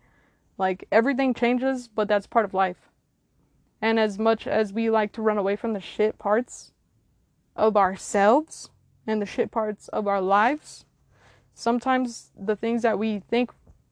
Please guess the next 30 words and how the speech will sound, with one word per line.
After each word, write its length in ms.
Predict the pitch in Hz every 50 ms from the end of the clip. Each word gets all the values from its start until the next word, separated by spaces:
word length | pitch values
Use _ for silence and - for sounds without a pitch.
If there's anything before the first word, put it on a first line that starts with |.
| _ _ _ _ _ _ _ _
we 180 | 226 208 233 233
don't 340 | 196 196 214 214 220 240
want 280 | 247 254 269 269 262 - -
are 120 | - 220 214
the 80 | 208
things 240 | 202 - 220 220 220
that 120 | 214 202
we 100 | 196 185
actually 320 | 190 190 - - - 208 190
need. 340 | 185 180 180 175 - 208 - _ _ _ _ _ _ _ _ _ _ _ _ _ _ _ _
And 120 | - 214 220
that's 140 | 220 220 -
the 80 | 240
hardest 260 | 226 226 226 220 214
thing 140 | - 226 220 214
to 120 | - 190
admit 220 | - 185 226 247 -
to 60 | -
yourself. 420 | - - - - - - - _ _ -
Like, 320 | 220 202 196 196 - _ _ _ _ _ _ _ _ _ _ _
you 80 | 208 208
obviously 340 | 214 208 220 - - 214
are 60 | 202 196
not 180 | 202 202 196
gonna 140 | 202 202 202
want 220 | 202 202 202 208 -
to 340 | - 208 202 190 190 - -
say, 320 | - - - 202 196 190
"Oh, 160 | 185 190 190 180
well, 340 | 175 185 185 185 190 -